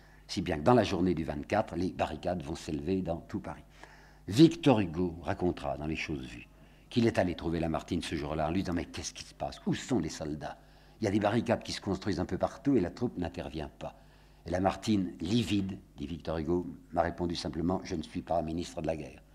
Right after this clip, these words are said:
Il n'avait pas voulu, parce que ce n'est pas un homme qui se venge, il n'avait pas voulu dire, « Cavaignac m'a trahi », mais Cavaignac l'avait positivement trahi. Une entente s'était établie entre Montalembert, Cavaignac, monsieur de Falloux. Cavaignac savait ce qui allait se passer. L'insurrection se développe.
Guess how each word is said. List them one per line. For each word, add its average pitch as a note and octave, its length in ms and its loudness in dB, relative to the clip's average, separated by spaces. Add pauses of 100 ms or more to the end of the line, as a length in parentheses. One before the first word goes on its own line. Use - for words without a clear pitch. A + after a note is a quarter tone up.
(720)
Il - 60 -10
n'avait D2 220 -6
pas F#2 120 4
voulu, F#2 360 2
parce - 200 -6
que - 120 -10
ce - 60 -10
n'est D#2 80 -4
pas E2+ 200 -2
un E2+ 80 0
homme D#2 100 -4
qui - 120 -12
se F2 120 -4
venge, E2+ 340 -2 (300)
il F2 60 0
n'avait F#2 160 2
pas A#2 120 4
voulu G2 240 4
dire, « F#2 300 2
Cavaignac F2+ 540 0
m'a D#2+ 120 -2
trahi », F#2 480 -2
mais D#2 140 -2
Cavaignac D#2 560 -4
l'avait D2+ 260 0
positivement E2 560 -4
trahi. D#2 240 -8 (720)
Une F2+ 160 2
entente F#2+ 380 2
s'était F2 240 -6
établie F2+ 380 2
entre E2+ 240 -2
Montalembert, E2+ 760 0
Cavaignac, E2+ 540 -2
monsieur D#2+ 200 -6
de - 80 -10
Falloux. G#2 320 2 (320)
Cavaignac G2+ 440 0
savait G#2+ 320 4
ce - 100 -6
qui F2+ 80 -4
allait E2 120 -2
se - 80 -10
passer. A2+ 440 -2 (480)
L'insurrection F2+ 640 0
se - 120 -4
développe. E2 480 -2